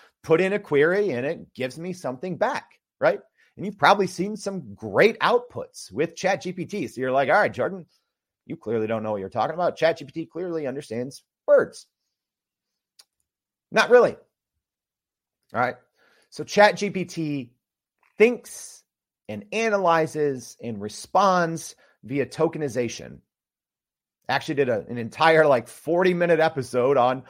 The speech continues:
on that process. So if you're really interested, we'll make sure to leave that in the show notes. But essentially, it's like this. And this is how most large language models work. It's through tokenization. So a token can be,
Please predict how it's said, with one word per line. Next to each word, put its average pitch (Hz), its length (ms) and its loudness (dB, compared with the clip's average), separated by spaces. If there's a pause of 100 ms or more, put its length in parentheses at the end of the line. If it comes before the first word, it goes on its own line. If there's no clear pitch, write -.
(240)
on 156 220 4
that 151 220 4
process. - 580 -2
So 110 180 -4
if 123 140 -4
you're 123 100 -6
really 127 260 -2
interested, 143 580 -2
we'll 101 100 -4
make 104 160 -6
sure 107 140 -10
to 98 80 -12
leave 98 160 -10
that 98 160 -6
in 92 80 -12
the 90 60 -10
show - 200 -8
notes. - 300 -16 (880)
But 185 120 4
essentially, 226 680 2
it's - 160 -6
like 143 160 4
this. - 360 -2 (1040)
And 156 80 -4
this 175 120 -2
is 180 80 -6
how 196 140 4
most 175 300 2
large 156 260 6
language 127 300 -6
models 104 260 -4
work. - 300 -4 (1500)
It's 143 120 -6
through 180 160 -4
tokenization. 165 720 -2 (720)
So 180 180 2
a 147 40 0
token 208 380 6
can 185 160 -4
be, 135 380 -2